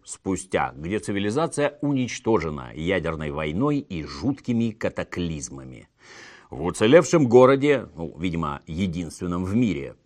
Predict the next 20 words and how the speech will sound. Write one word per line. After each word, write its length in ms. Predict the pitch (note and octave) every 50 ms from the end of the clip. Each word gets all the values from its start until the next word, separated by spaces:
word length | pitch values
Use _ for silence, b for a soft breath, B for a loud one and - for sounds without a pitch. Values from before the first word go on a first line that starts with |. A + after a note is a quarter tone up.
| _ _ _
проводится 840 | - A#2 A2 A2 A2 G#2 F2+ F#2 B2+ D#3+ C#3+ D#3 D3+ - - C#3+ B2
жестокое 880 | G2+ E2 D#2 A2 G2 - - - _ _ - D#3+ C#3+ - E3 D3+ D3 C#3+
танцевальное 920 | D3+ - C3+ B2 - - A2 G2 E2 D#2+ E2+ E2+ E2 E2 E2+ E2 E2 D#2+
шоу, 680 | D#2+ - - - - - A#2 G#2 F#2 F2 D#2+ D2+ C#2+ C#2
в 160 | C#2+ - -
котором 640 | - D3 D3 - - - F3 E3+ D#3+ D3+ D3+ C#3 -
проигравшие 1120 | - C3+ C3 B2+ B2 A#2 A2 G#2 G2+ A#2 B2 C3 D3 E3 - F#3 - - D3 C3+ A#2+ A2
погибают 1040 | - - B2 A2 G2 F2+ G2+ G2 E2+ E2 F2 A#2+ C#3+ C#3 C#3 C#3 C#3 C3 - _ _
прямо 500 | - E2+ F2 F2 F#2 G2 G2+ F#2+ G2 G2
на 320 | F#2+ E2 D2+ D2 D2 D2 - _
арене. 760 | E2+ D#2+ D#2+ D2 - D#2+ D2+ D2 C#2+ B1+ B1 B1+ A#1+ A#1 _ _ _ b b b b b b b b b b b b _ _ _
Молодой 440 | C#2+ D#2+ F2 F#2 G2+ G#2+ C#3+ E3 -
танцор, 720 | - _ - C#3 C3 C3 B2 - - - F#2 F#2 F#2 F#2 _ _ _ _ _ _
прикрывая 520 | - G2 F#2+ - A2 A2 G#2+ A#2+ B2+ - G#2
друга, 640 | G2+ F#2 F#2+ G#2 G#2 G2+ F#2+ F2+ F#2+ G#2 G#2+ - -
вызывается 580 | A2 G#2+ A#2 A2+ G#2+ A#2+ C3+ C#3+ D3 C#3+ - F3
стать 340 | D#3 - - D3 D3 D3 - -
одним 420 | B2 A2 F#2 F#2+ A#2+ B2+ A#2+ A2+
из 100 | G#2 E2+
участников 680 | E2 D#2 - - D3+ D#3 D3 - C#3+ C#3 C#3+ C#3+ B2+